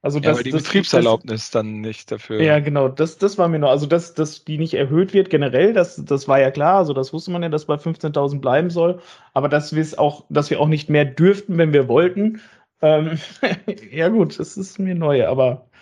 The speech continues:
Speaker 2: Wobei, meiner Meinung nach, wenn wir aufsteigen in die ersten Liga, die fünfzehntausend reichen nicht mehr. Also, dann musst du, glaub ich, die Mindestkapazität auf die siebzehntausend hochschrauben.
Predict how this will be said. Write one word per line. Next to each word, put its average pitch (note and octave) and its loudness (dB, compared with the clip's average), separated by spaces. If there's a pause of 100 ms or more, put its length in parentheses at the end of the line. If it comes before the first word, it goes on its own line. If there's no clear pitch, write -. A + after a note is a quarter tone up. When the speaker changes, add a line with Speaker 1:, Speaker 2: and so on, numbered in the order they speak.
(320)
Speaker 2:
Wobei, A2+ -2
meiner C#3 2
Meinung C#3 0
nach, B2+ 0
wenn B2 -6
wir B2 0
aufsteigen C3 -2
in A#2+ -4
die A#2+ -6
ersten B2 -4
Liga, C3 0
die B2 -16
fünfzehntausend B2+ -2
reichen A#2 2
nicht G#2 -6
mehr. G2+ -4
Also, G2 -2
dann G#2 -4
musst A#2+ -6
du, - -6
glaub A2+ 0
ich, A2+ -6
die A2+ -6
Mindestkapazität A#2 -2
auf A2+ -2
die A#2 -6
siebzehntausend A2+ -2
hochschrauben. A#2 -2